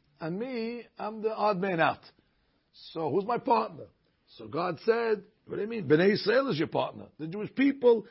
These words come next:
they're gonna come on Shabbat, and they're gonna come with the Torah, and they're gonna study Torah on Shabbat." Like the Gemara says that the, uh, the days of Shabbat and Yom Tov were not given to the Jewish people only so they could study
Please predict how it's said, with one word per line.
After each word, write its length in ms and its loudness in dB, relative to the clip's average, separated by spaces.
they're 180 4
gonna 240 -4
come 360 -4
on 140 -10
Shabbat, 600 -2
and 160 -8
they're 100 2
gonna 200 -4
come 180 -4
with 120 -6
the 80 -2
Torah, 500 6
and 80 2
they're 80 -2
gonna 120 -6
study 280 -2
Torah 220 0
on 100 -2
Shabbat." 380 -2
Like 160 -16
the 60 -14
Gemara 380 -2
says 200 -2
that 160 -6
the, 260 -6
uh, 160 -10
the 140 -10
days 360 0
of 120 -6
Shabbat 560 -4
and 120 -4
Yom 120 -8
Tov 260 -6
were 80 -8
not 240 -6
given 280 -4
to 80 -6
the 100 -8
Jewish 340 -4
people 580 -6
only 380 2
so 160 -2
they 100 2
could 160 -4
study 560 2